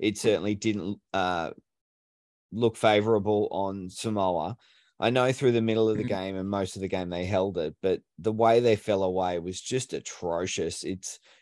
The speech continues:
Speaker 2: Yeah.
Speaker 1: embarrassing to get that many points put on you in an international match inside of twelve minutes. Like, twenty-eight
Speaker 2: Mm.
Speaker 1: points is ridiculous. It's throwing up the white flag, so it's pretty poor performance.
Speaker 2: Yeah, given the caliber of the team they had, you'd,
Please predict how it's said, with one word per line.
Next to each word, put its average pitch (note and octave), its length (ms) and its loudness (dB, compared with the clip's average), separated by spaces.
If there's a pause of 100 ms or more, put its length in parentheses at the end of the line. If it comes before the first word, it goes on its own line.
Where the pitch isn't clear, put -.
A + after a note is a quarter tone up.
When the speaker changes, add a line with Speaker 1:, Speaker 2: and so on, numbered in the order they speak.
(120)
Speaker 2:
Yeah. A2 80 2
Speaker 1:
embarrassing A#2+ 880 2
to - 120 -8
get G#2 280 0
that A2+ 180 0
many A#2 200 -2
points A2 360 -2
put A2+ 180 0
on G2+ 220 2
you F#2 300 -4 (200)
in A#2 140 -2
an A#2+ 140 2
international G#2+ 760 -2
match G2+ 600 -2 (320)
inside A#2+ 460 2
of G2+ 60 -4
twelve G2 380 0
minutes. E2 380 -8
Like, A2 160 0 (140)
twenty-eight C3+ 640 0
Speaker 2:
Mm. A#2 160 0
Speaker 1:
points G#2+ 260 -2
is G2 240 -8
ridiculous. F#2 640 -4
It's - 180 -8
throwing G#2+ 360 0
up D#2+ 120 -6
the F2+ 80 -2
white F2 300 -2
flag, D2+ 400 -6
so - 140 -4
it's - 260 -8
pretty G2+ 240 -4
poor F#2 240 -6
performance. E2 640 -12 (840)
Speaker 2:
Yeah, C#3 160 8
given C3+ 360 2
the A2 60 0
caliber A2 380 -2
of G2+ 80 -6
the G#2 60 -8
team G#2 260 -4
they G2+ 120 -6
had, G#2 360 -4
you'd, G#2+ 140 -12